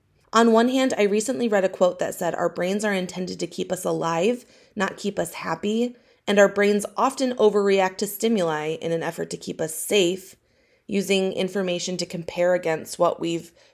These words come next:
previously experienced in our lives." On the other hand, learning how to sink into our feelings and know what our gut is telling us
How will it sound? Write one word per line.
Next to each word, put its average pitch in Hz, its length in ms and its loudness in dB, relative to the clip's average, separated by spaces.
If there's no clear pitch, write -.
previously 254 540 2
experienced 160 540 -6
in - 80 -4
our 151 140 -6
lives." 151 500 -6
On 202 140 0
the 214 160 0
other 262 240 0
hand, 185 440 -2
learning 226 320 0
how 233 120 -2
to 220 100 0
sink 214 300 -4
into 202 180 -2
our 180 120 2
feelings 175 760 -4
and 170 240 -6
know 175 160 -2
what 180 200 0
our 160 120 -2
gut 170 380 -4
is 156 200 -12
telling 180 440 -8
us 226 360 -8